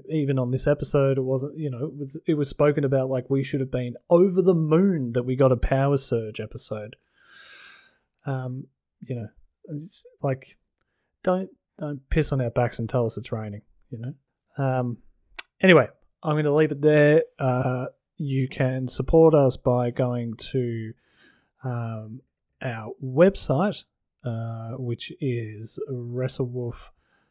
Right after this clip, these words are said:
uh, at Captivate. Let me just get this up here. It is wrestlewolf dot captivate dot F M. Um, yeah, so you can find us there. Uh, you can follow us on the socials.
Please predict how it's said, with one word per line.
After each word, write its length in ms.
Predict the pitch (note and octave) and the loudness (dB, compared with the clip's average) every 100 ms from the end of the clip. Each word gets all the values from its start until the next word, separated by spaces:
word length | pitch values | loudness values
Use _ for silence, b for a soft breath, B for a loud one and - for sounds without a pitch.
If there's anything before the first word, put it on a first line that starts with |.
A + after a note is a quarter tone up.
| _ _ - | _ _ -10
uh, 400 | A#2+ A2 A2 A2+ - | -8 -8 -12 -12 -10
at 220 | C3 - | -10 -10
Captivate. 680 | - G3+ G#3+ E3+ D3+ C#3 C#3+ | -2 -2 0 0 2 2 -2
Let 80 | D#3 | -8
me 80 | C#3+ | -10
just 240 | C3 - | -14 -14
get 240 | D3 C3 - | -12 -14 -12
this 260 | D3 - F#4 | -12 -10 -10
up 220 | C3 - - _ | -10 -10 -18 _
here. 720 | F3 E3 D#3+ D#3 D#3 D3+ D3 - _ - | -6 -4 -4 -4 -4 -4 -6 -8 _ 2
It 120 | D#3 | 4
is 140 | B2+ | 4
wrestlewolf 580 | C#3+ C3+ C3 B2+ B2 - - - | 2 2 0 -2 -4 -6 -16 -6
dot 240 | - B2 - | -2 -2 0
captivate 680 | C#3+ C3 B2 A#2+ A#2 B2+ | -2 0 -2 -2 -4 -8
dot 180 | - A#2+ - | -6 -6 -4
F 200 | D3+ B2 - - | -6 -6 -8 -4
M. 340 | C#3+ C3 A2+ _ _ _ _ _ | -2 -2 -6 _ _ _ _ _
Um, 540 | C3+ B2 A#2+ A#2+ B2 - _ _ _ - B B B B B B B _ _ _ _ _ _ | -6 -6 -8 -8 -10 -14 _ _ _ -12 B B B B B B B _ _ _ _ _ _
yeah, 160 | F#3+ F3+ | 6 6
so 160 | - | 6
you 100 | C#3 | 2
can 180 | B2+ D3+ | 2 0
find 300 | C3+ D3 C#3 | 4 2 4
us 180 | B2+ - | 0 0
there. 440 | D3 E3 D#3+ D#3 - | 6 8 10 6 2
Uh, 120 | C3 A#2+ | -8 -8
you 140 | A#2 | -6
can 100 | B2+ | -2
follow 200 | C#3 B2+ | 2 2
us 140 | A#2 | 2
on 80 | B2 | -2
the 80 | A#2 | -2
socials. 800 | - C#3 C3 C#3 B2 A#2+ A#2 - | 4 4 4 2 0 -2 -6 -12